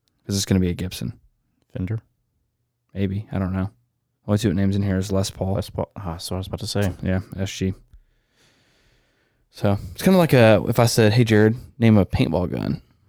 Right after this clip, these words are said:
Speaker 2: Tippmann ninety-eight Custom.
Speaker 1: Yeah. Tip ten.
Speaker 2: Is it Tip ten?
Speaker 1: I think so.
Speaker 2: I thought it was Tipman, like T I P P M A N. Tippmann. I might
Speaker 1: It's
Speaker 2: have you.
Speaker 1: Tippmann.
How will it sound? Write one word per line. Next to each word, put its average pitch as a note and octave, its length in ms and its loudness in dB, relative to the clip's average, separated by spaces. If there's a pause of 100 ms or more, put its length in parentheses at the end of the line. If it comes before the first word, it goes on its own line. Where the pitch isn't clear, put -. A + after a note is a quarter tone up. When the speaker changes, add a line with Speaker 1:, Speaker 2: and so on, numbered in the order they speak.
(380)
Speaker 2:
Tippmann - 260 -2
ninety-eight F#2+ 400 0
Custom. G2 420 -4
Speaker 1:
Yeah. E2+ 180 0 (640)
Tip A2 220 -2
ten. F#2+ 280 0 (600)
Speaker 2:
Is G#2+ 100 -8
it - 140 -6
Tip - 240 0
ten? A#2+ 280 2 (280)
Speaker 1:
I - 20 -20
think C#3+ 140 -6
so. - 100 -10 (400)
Speaker 2:
I A#2+ 40 -8
thought B2 60 -2
it - 40 2
was D#2+ 160 -4
Tipman, F2+ 640 -4 (540)
like - 200 -12
T F#2+ 160 -2
I F2 60 0
P F2 220 -6
P E2+ 280 -4
M F2 160 0
A E2 180 -2
N. E2 240 -2 (760)
Tippmann. E2 400 -4 (3250)
I - 40 -12 (120)
might A2 120 -4
Speaker 1:
It's G2+ 100 -2
Speaker 2:
have G#2+ 100 2
you. - 60 4
Speaker 1:
Tippmann. G#2 240 2